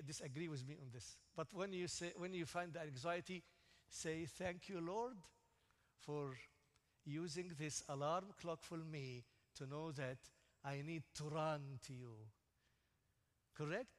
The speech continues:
I need to run to you. Take it as your alarm. Go to him,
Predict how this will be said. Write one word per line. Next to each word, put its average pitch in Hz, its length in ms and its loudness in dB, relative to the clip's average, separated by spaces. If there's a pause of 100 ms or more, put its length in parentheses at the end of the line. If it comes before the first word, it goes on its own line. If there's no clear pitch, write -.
I 170 160 -2
need 220 200 -4 (120)
to 180 100 -4
run 226 500 2
to 156 100 -2
you. 123 260 -4 (520)
Take 226 280 2
it - 180 -2
as 175 320 2
your 190 240 4
alarm. 165 500 2 (720)
Go 165 180 2
to 208 160 0
him, 180 240 0